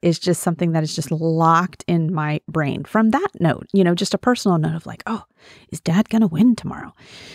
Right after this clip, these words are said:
And that, you know, election when I was four or five, that would have been the first of, I wanna say, four other elections that we would have gone through, three, where that same question and election night just being a big deal.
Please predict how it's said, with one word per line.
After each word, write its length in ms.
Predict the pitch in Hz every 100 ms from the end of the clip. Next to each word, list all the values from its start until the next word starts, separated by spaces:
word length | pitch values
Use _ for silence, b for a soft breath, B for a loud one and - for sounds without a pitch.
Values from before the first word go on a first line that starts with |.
| B
And 180 | 202 208
that, 220 | 233 -
you 220 | - 220 202
know, 240 | 190 190 -
election 460 | 196 196 - 196
when 100 | 185
I 80 | 180
was 100 | 170
four 220 | - 196
or 60 | 170
five, 320 | - 202 170
that 80 | 185
would 100 | 180
have 80 | 175
been 140 | 180
the 80 | 170
first 420 | - 180 180 -
of, 400 | 165 160 - - _ _ _ -
I 60 | 185
wanna 200 | 180 180
say, 240 | - 170 - _ -
four 560 | 175 170 190 254 330 - _
other 340 | 233 247 277 294
elections 640 | 277 277 277 - 349 349 -
that 160 | 247
we 100 | 240
would 120 | 247
have 100 | 247
gone 180 | - 240
through, 200 | 233 269
three, 360 | - 220 233 330 B B B B B _ -
where 680 | 190 196 185 180 175 175 - _ _ _ _ 175 165
that 260 | 175 170 -
same 220 | 175 170
question 440 | 233 294 - 202 175
and 280 | 170 170 -
election 360 | 170 208 -
night 180 | 226 -
just 220 | - 160
being 240 | 180 170 -
a 140 | 180 170 -
big 280 | 160 156 156 -
deal. 440 | 226 294 - -